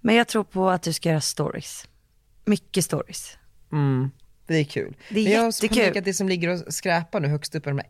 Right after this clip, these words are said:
Speaker 2: äckliga engelska bilderna.
Speaker 1: Byt text på dem.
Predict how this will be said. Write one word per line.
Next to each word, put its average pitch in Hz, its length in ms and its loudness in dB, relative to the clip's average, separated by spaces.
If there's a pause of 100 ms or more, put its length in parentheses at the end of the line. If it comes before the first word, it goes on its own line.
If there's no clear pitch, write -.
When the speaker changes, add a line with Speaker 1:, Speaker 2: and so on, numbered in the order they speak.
Speaker 2:
äckliga 147 340 -6
engelska 143 360 0
bilderna. 127 420 -4 (880)
Speaker 1:
Byt 202 240 2
text - 260 -2
på - 80 0
dem. 160 180 -2